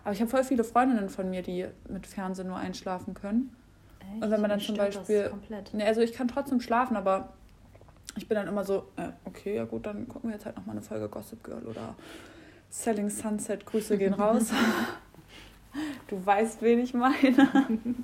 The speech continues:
Speaker 1: Ähm, ja, nee, also schon krass irgendwie, wie jeder so seine Schlaf-
Speaker 2: Rituale hat.
Speaker 1: Ja.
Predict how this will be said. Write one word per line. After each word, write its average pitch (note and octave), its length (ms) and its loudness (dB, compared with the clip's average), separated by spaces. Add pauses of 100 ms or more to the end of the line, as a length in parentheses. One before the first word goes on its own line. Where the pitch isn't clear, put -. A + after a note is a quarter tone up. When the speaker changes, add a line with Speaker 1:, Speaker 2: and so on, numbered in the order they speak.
(960)
Speaker 1:
Ähm, G3+ 480 4 (340)
ja, F3 240 -2
nee, D#3+ 160 -2
also E3+ 360 -6 (1120)
schon G#3 240 -12
krass G3+ 240 -14
irgendwie, F#3+ 260 -8
wie F#3+ 60 -8
jeder G3 280 -4
so G3 120 -10
seine F#3+ 400 -6 (1600)
Schlaf- F#3+ 520 -14 (1120)
Speaker 2:
Rituale F#3 480 -18
hat. G3+ 120 -18
Speaker 1:
Ja. G3 260 -12